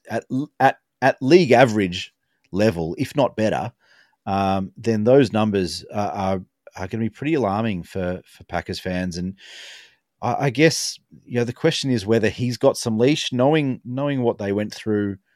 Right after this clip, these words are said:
you know, in that transition from Brett Favre to Aaron Rodgers in that first season. Rodgers didn't set the world on fire. You know, he had a losing record. Um,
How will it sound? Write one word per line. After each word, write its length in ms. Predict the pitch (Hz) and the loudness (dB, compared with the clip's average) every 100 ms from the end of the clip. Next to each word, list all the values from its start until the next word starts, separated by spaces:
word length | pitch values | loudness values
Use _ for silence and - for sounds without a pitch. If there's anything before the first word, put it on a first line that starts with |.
| _ _ - | _ _ -10
you 80 | 101 | -6
know, 20 | |
in 80 | 104 | -4
that 140 | 101 | -6
transition 500 | - 101 92 - 101 | -8 -8 -8 -10 -10
from 320 | - 101 92 | -10 -10 -10
Brett 200 | 87 90 | -10 -12
Favre 340 | - 95 95 95 | -10 -6 -6 -6
to 120 | 87 | -8
Aaron 160 | 80 87 | -8 -6
Rodgers 300 | 107 113 101 | -4 -2 -4
in 60 | 87 | -6
that 120 | 80 | -10
first 320 | - 113 - | -4 -2 -2
season. 420 | 110 107 107 104 - _ _ - | -4 -4 -4 -8 -12 _ _ -8
Rodgers 500 | 113 104 113 - - _ _ - | -6 -4 -6 -8 -14 _ _ -6
didn't 240 | 123 123 | -4 -4
set 220 | - 139 143 | -4 -4 -2
the 80 | |
world 240 | 131 135 123 | 0 2 2
on 100 | 120 | 0
fire. 540 | - 131 131 131 123 - | 0 2 4 4 0 -6
You 160 | 139 | -6
know, 120 | 110 | -4
he 60 | 107 | -2
had 120 | 107 | -2
a 60 | 107 | 0
losing 340 | 117 113 110 | 0 0 -2
record. 500 | 113 110 113 110 107 - _ _ _ _ | -4 -2 0 0 0 -6 _ _ _ _
Um, 540 | 110 101 98 98 98 | -4 0 0 0 -4